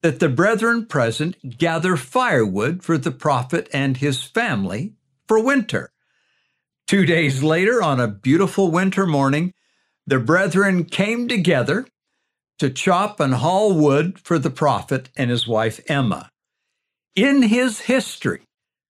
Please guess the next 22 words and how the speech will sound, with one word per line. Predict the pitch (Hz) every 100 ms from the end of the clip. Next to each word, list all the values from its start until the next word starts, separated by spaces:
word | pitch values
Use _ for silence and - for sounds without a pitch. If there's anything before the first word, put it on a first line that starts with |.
| _ _ -
Joseph | 131 185 175 135 180 170 -
recorded | 160 156 - 120 117 123 120 -
this, | 110 95 - - - - _
quote, | - 143 101 - _ _ _ _ _ _ _ _ _ _ _ -
"They | 147
have | 170 165
also | 175 185 - 185
been | 143 160 139
very | 147 151 147
industrious | 143 139 127 110 - 117 104 113 - - _ _ _ -
and | 127 127
supplied | - - - 147 156 131
me | 127 143
with | 147 120 113
my | 120 113
winter's | 113 139 131 139 123 -
wood, | 107 101 95 _ _ _
for | - - 143 135
which | 127 147 - -
I | 127 131
am | - 131 123
sincerely | 127 - 117 110 - 170 151 104 98 101